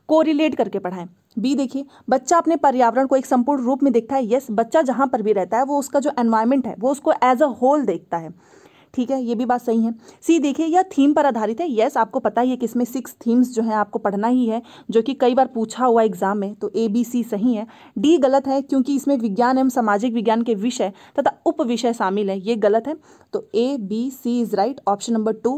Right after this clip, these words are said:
is right। तो ये तीनों पॉइंट जो हैं काफ़ी इंपॉर्टेंट है, आपको ये हमेशा ध्यान रखना है। तो देखिए सेवेंटी एट का क्वेश्चन, निम्न में से ईवीएस की शिक्षा के संबंध में कौन सा सही है? और जिसने कल एनसीएफ़ की क्लास देखी होगी वो इसको आराम से कर लेगा,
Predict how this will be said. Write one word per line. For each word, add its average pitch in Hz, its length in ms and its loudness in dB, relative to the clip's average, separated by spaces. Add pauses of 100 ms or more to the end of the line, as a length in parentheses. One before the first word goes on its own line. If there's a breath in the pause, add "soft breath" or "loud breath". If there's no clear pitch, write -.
(140)
is 302 260 -6
right। 170 300 -12 (480 soft breath)
तो 226 60 -6
ये 233 80 -2
तीनों 269 360 0
पॉइंट 247 320 2
जो 220 100 0
हैं 214 240 -8 (240)
काफ़ी 220 240 0
इंपॉर्टेंट 226 440 0
है, 214 140 -2
आपको 202 240 -4
ये 240 160 -2
हमेशा 233 380 -2
ध्यान 190 300 -6
रखना 160 260 -12
है। 156 280 -18 (520)
तो 302 100 0
देखिए 294 320 0
सेवेंटी 269 420 0
एट 262 120 -2
का 294 100 0
क्वेश्चन, 269 400 -4 (340 loud breath)
निम्न 339 300 4
में 285 180 4
से 254 340 -2
ईवीएस 285 360 0
की 311 160 -2
शिक्षा 269 360 -4
के 247 160 -2
संबंध 226 440 0
में 208 180 -6
कौन 269 340 2
सा 277 140 -2
सही 262 360 -2
है? 208 160 -6 (140)
और 220 80 -4
जिसने 233 300 -4
कल 262 240 -2
एनसीएफ़ 226 320 -2
की 254 100 -8
क्लास 240 240 0
देखी 202 320 -2
होगी 208 220 0
वो 247 140 0
इसको 277 220 -2
आराम 220 240 2
से 233 120 -4
कर 220 140 -6
लेगा, 202 240 -6